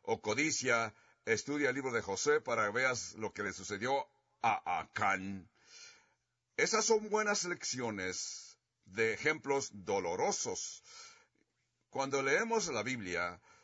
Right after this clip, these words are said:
uno de los, eh, verdades que aprendemos en la Biblia es la honestidad que presenta la Biblia acerca de sus héroes. Nos habla de sus caídas, de sus éxitos, cómo y por qué cayeron,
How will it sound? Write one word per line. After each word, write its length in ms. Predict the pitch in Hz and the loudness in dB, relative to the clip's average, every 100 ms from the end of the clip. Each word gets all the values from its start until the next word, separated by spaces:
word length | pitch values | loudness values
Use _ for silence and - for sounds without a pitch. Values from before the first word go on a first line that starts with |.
| _ | _
uno 280 | 135 180 220 | -6 -2 0
de 120 | 170 | 0
los, 300 | 131 117 - | 2 2 0
eh, 380 | 117 117 107 98 - _ _ _ _ _ _ _ _ _ 110 | 0 0 0 -6 -16 _ _ _ _ _ _ _ _ _ -2
verdades 640 | 113 104 127 143 127 117 | 0 2 2 2 2 -2
que 140 | - 113 | 0 -2
aprendemos 640 | 107 107 127 131 123 113 | 0 -2 0 0 -2 -2
en 120 | 107 | -2
la 60 | 101 | -2
Biblia 220 | 127 123 | -2 -2
es 140 | 120 | -4
la 280 | - 113 110 | -4 0 2
honestidad 760 | 110 110 110 - 110 139 170 - | 2 0 0 -2 0 2 2 2
que 220 | 131 113 | 0 0
presenta 440 | 101 131 135 123 | -2 -4 -2 0
la 100 | 107 | 0
Biblia 220 | 113 143 117 | -2 0 0
acerca 320 | 127 113 113 | -2 -2 0
de 140 | 104 | 0
sus 260 | 101 95 - - _ | -2 -10 -12 -20 _
héroes. 580 | 120 117 104 87 87 - - - - | 4 4 4 2 -2 -4 -14 -20 -6
Nos 200 | 107 143 | -2 0
habla 200 | 156 147 | 2 2
de 120 | 117 | 0
sus 200 | 113 101 | -4 -10
caídas, 640 | - 98 143 156 143 - - _ - | -2 0 2 2 0 -2 -14 _ -4
de 120 | 110 | -4
sus 320 | 101 92 - - | -4 -10 -12 0
éxitos, 760 | 160 - 165 - 170 - - - - - - _ | 2 2 -6 -2 -2 -2 -6 -12 -14 -14 -16 _
cómo 800 | 175 214 208 208 208 208 175 - _ _ - | 0 0 0 0 0 -2 -6 -12 _ _ -4
y 160 | 139 | -4
por 300 | 127 131 120 | -2 -4 -4
qué 280 | - 165 165 | 0 2 2
cayeron, 720 | 135 127 147 156 147 143 135 | 2 0 4 4 4 -2 -8